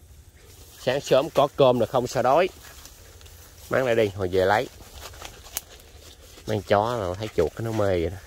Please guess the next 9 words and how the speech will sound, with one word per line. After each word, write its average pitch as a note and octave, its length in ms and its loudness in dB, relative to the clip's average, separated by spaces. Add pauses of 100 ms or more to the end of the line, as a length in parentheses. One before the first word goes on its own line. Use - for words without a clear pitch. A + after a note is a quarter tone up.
(1200)
Nhảy B2 140 4
lên. E3+ 260 4 (1600)
Nhảy D3 180 2
lên. G3+ 260 6 (360)
Nhảy D3 180 2
lên G3 140 2
tới G3+ 200 2
luôn. A#3+ 240 8 (1400)
<laughs> - 160 0